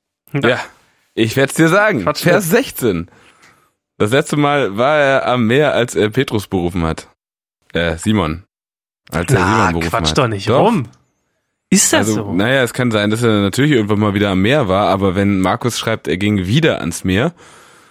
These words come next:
Speaker 2: dann muss es ja irgendwie im Zusammenhang stehen. Und das letzte Mal, dass es genannt ist hier im Markus-Evangelium, ist die Stelle, wo Jesus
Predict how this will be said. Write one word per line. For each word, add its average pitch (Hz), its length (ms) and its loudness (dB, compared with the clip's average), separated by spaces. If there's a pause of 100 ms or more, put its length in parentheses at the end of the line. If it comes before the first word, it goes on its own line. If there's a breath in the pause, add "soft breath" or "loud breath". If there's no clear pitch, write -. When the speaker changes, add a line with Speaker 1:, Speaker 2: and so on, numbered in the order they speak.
(180 loud breath)
Speaker 2:
dann 107 420 0
muss 98 380 0
es - 180 -4
ja 110 160 2
irgendwie 87 320 -2
im 117 100 -4
Zusammenhang 95 460 -2
stehen. 58 320 -8
Und 73 100 -12
das 78 140 -6
letzte 98 300 -2
Mal, 110 200 2
dass 95 160 -2
es 90 140 -6
genannt 78 400 -2
ist - 280 -4
hier 123 240 0
im 104 120 0
Markus-Evangelium, 104 1000 0
ist - 400 -4
die 104 260 2
Stelle, 110 520 0
wo 117 320 0 (640 loud breath)
Jesus 113 640 0